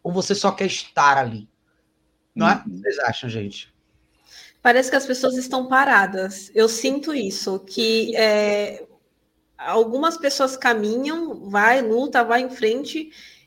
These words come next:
Speaker 3: e o-, aí você olha pro lado, olha pra trás, e elas estão paradas no mesmo lugar, do mesmo jeito, com as mesmas roupas, com, do...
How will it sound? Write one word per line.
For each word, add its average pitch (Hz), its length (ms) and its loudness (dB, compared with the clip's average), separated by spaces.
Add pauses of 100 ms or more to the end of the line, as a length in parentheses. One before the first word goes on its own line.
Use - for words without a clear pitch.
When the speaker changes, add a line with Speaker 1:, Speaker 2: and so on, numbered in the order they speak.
Speaker 3:
e 254 200 4
o-, 247 140 6
aí 262 180 6
você 320 260 0
olha 269 200 2
pro 254 180 -4
lado, 220 340 2
olha 226 180 0
pra 220 160 -4
trás, 254 360 -2
e 269 40 2
elas 254 220 0
estão 254 400 -6
paradas 240 500 2
no 233 120 -2
mesmo 254 320 -2
lugar, 233 320 0
do 226 120 -2
mesmo 262 280 2
jeito, 240 280 4
com 226 60 -4
as 214 100 -4
mesmas 262 340 -2
roupas, 233 420 2
com, 214 440 -6
do... 214 340 -10